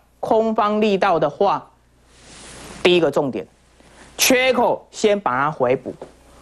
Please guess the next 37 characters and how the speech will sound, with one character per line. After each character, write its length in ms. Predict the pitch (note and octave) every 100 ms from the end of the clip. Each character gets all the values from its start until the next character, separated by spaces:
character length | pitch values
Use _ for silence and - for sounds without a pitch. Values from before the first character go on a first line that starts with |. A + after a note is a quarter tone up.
| - -
回 260 | F3+ A#3+ D#4+
补 140 | B3+
完 220 | G#3+ A3
之 140 | A3+ C4+
后， 200 | C#4+ B3
如 260 | A3 C#4 C4
果 180 | A#3+
这 300 | G3 - C4+
一 40 | C4+
个 100 | B3
高 300 | A#3+ B3+ C4+
点 220 | B3 E3 - _
能 260 | F#3 G#3+ B3+
够 200 | D4 B3+
突 220 | A#3 A#3
破， 400 | A3+ C#4+ G#3+ - _ _ _ _ _
甚 320 | - C#4+ C4+
至 140 | D4
于 160 | B3 A#3
这 320 | A3+ D4 C#4
一 40 | C4
个 260 | B3+ G#3+ - -
压 300 | C#4 C4 C#4
力 180 | C#4+
点 300 | A3+ G3 D3 - _ _ _ _ _ _ - -
也 180 | A3 G#3+
一 160 | - D4+
起 220 | - G#3
站 260 | F#3 C#4 B3
上， 260 | C#4+ A#3+ - _ _ _ _ _ _ -
那 160 | A3
代 240 | G3+ A3+ F#3
表 200 | E3 A#2+
空 320 | - F#3+ F#3
方 220 | G3 F#3+
力 140 | F#3 E3+
道 280 | F3+ C#3